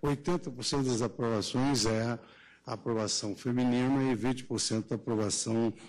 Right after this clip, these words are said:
de homens, o que denota a, digamos assim, a aptidão e a capacidade das mulheres para ocuparem cargos públicos de severa responsabilidade. Eu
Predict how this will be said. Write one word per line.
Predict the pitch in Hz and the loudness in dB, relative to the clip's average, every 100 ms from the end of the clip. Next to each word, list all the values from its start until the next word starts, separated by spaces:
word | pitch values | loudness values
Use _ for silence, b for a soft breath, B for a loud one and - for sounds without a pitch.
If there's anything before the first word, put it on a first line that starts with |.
| B B B B | B B B B
de | 135 143 | -4 0
homens, | 139 143 147 143 | 2 4 2 0
o | |
que | 147 | -4
denota | 156 175 139 123 127 127 | 0 2 2 2 0 0
a, | 135 135 123 107 104 | 0 0 0 -2 -2
digamos | 101 110 113 107 | -2 0 2 2
assim, | - | 0
a | 123 | -2
aptidão | - - 104 120 131 | 0 -2 0 2 2
e | |
a | 131 | 0
capacidade | 151 135 151 131 120 117 113 | -4 -4 -2 -2 0 0 0
das | 120 | 0
mulheres | 120 127 113 117 104 - B B B B | 0 2 2 2 -2 -8 B B B B
para | - 135 | -2 -2
ocuparem | 135 - 135 139 | -2 -6 -2 -2
cargos | 127 139 147 139 123 - | -2 -2 -2 -2 -4 -8
públicos | - 139 135 139 | -2 -2 0 0
de | 110 110 127 127 - - B B B B | 2 4 4 4 0 -4 B B B B
severa | - 151 123 117 139 143 139 139 131 | -4 -2 0 0 2 2 2 0 -2
responsabilidade. | 107 151 - 156 147 147 143 131 107 98 90 80 - - - _ _ _ _ _ _ _ - B B B B B B | -2 0 0 -2 -2 0 2 0 0 -4 -4 -10 -16 -20 -20 _ _ _ _ _ _ _ -20 B B B B B B
Eu | 156 180 180 143 | 2 2 4 0